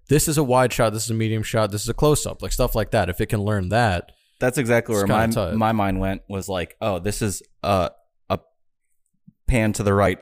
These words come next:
Speaker 2: of a burger," and, you know, medium shot, wide shot, whatever.
Speaker 1: Mm-hmm.
Speaker 2: I-, if, if it could learn that, I mean, you'd probably still need to have someone go through quickly and just double check everything and make sure that it's,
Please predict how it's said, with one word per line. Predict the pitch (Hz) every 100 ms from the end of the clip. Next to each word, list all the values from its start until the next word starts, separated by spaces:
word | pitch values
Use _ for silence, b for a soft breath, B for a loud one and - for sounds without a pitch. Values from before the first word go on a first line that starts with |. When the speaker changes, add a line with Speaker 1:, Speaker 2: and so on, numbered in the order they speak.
| -
Speaker 2:
of | 95 82 -
a | 92
burger," | 85 90 78 76 - - 95
and, | 92
you | 87
know, | 80 80
medium | 101 104 95
shot, | 90 - 87
wide | 90 87
shot, | - 82 76
whatever. | 95 87 80 80 107
Speaker 1:
Mm-hmm. | 98 92 101 B _
Speaker 2:
I-, | - 110 -
if, | 110 -
if | 110 - -
it | 127 139
could | 147
learn | 131 117
that, | 123 151 180 -
I | 120
mean, | 120
you'd | 120 -
probably | 147 147 135 120
still | - 123
need | 117 117 110
to | 104
have | 110 104 95
someone | - 104 101 98
go | 101
through | - 107 92
quickly | 101 - 104 101
and | 92
just | 92 - - _ _ _ _ _ 110
double | 101 92 87
check | 101 95 107
everything | 104 101 110 110
and | 90
make | 92
sure | - 101
that | 92 87
it's, | 85 -